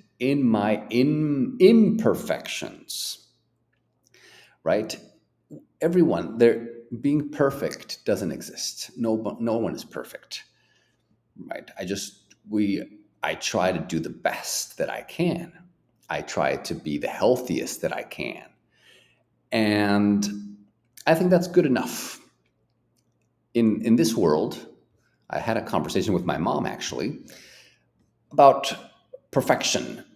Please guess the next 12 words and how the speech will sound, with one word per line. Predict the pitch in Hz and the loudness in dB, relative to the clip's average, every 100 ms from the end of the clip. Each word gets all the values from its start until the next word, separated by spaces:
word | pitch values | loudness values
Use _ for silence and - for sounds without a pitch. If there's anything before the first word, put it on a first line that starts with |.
| _ _ _ - | _ _ _ -8
right? | 92 - | -8 0
Everyone | 139 147 143 131 - - | 2 4 2 2 -2 -12
tries | - - 127 104 101 101 - | -10 -4 -2 -2 -4 -6 -6
to | - - | -10 -8
be | 80 73 73 73 | -8 -6 -10 -12
perfect | - 80 - 71 - | -4 -4 -4 -8 -4
all | 64 52 | -2 -4
the | |
time. | - - 160 113 - - - _ - - - _ - | -8 -4 0 0 -4 -14 -20 _ -20 -20 -20 _ -16
We, | 78 82 85 82 80 78 78 80 - - _ - | 0 2 4 4 2 2 -2 -6 -16 -20 _ -4
we | 101 | -2
watch | 87 73 78 - - - - | 0 0 -2 -6 -8 -6 -10